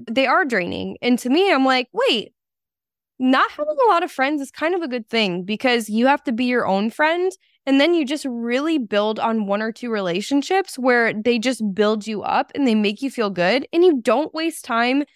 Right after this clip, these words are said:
dealing with people that drain you. So that was a really big thing for me. And so I hope anyone listening, you know, if you have anyone that drains you in your life, you can cut those people off, because you don't owe them anything and you literally live one life.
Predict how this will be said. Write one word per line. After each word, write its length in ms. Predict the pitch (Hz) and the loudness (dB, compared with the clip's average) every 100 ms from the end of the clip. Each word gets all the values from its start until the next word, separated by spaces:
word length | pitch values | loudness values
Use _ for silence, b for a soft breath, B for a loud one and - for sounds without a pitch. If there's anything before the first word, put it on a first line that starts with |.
| b _ - | b _ -4
dealing 300 | 262 277 254 | 0 0 -2
with 120 | 240 | -4
people 220 | 233 214 | -6 -4
that 140 | 208 196 | -4 -4
drain 260 | 190 190 | -4 -4
you. 280 | 175 - 220 _ _ _ - | -6 -10 -14 _ _ _ -4
So 120 | 262 | 2
that 160 | 240 302 | 2 2
was 100 | 320 | 0
a 80 | |
really 340 | 269 233 226 226 | 2 2 2 0
big 280 | 190 196 - | 0 -2 -2
thing 240 | 190 185 | -4 -4
for 160 | - 202 | -2 -2
me. 260 | 202 208 - _ _ - | 0 -2 -6 _ _ -6
And 180 | 226 226 | -2 0
so 100 | 233 | 2
I 120 | 214 | 2
hope 180 | 240 247 | 2 2
anyone 320 | 247 220 196 | 2 2 0
listening, 600 | 190 196 196 180 165 175 | -4 -6 -8 -8 -6 -8
you 140 | 190 202 | -4 0
know, 180 | 170 175 | 0 0
if 140 | - | -2
you 120 | 214 | -4
have 240 | 202 208 202 | 0 0 0
anyone 300 | 202 202 196 | 0 0 -2
that 160 | 196 | -4
drains 340 | 196 175 185 196 | -4 -2 -2 0
you 100 | 247 | 0
in 60 | |
your 140 | 285 311 | 2 2
life, 340 | 339 349 - | 2 2 0
you 360 | 240 233 233 - | 0 0 -2 -4
can 160 | 254 | -8
cut 200 | 233 226 | -6 -6
those 140 | 247 233 | -6 -8
people 300 | 226 233 240 | -10 -4 0
off, 260 | 226 - _ | 0 -2 _
because 240 | 214 233 226 | -6 -2 0
you 80 | |
don't 200 | 233 262 | 0 0
owe 140 | 247 254 | 0 0
them 140 | 214 | 2
anything 460 | 180 180 202 196 202 | 0 0 -2 -4 -2
and 160 | 226 | -2
you 160 | 233 214 | -2 -4
literally 500 | 202 220 262 269 254 | 0 0 2 2 0
live 280 | 214 220 214 | 0 0 0
one 220 | 202 196 | -2 -2
life. 400 | 175 190 294 - | 0 0 -2 -8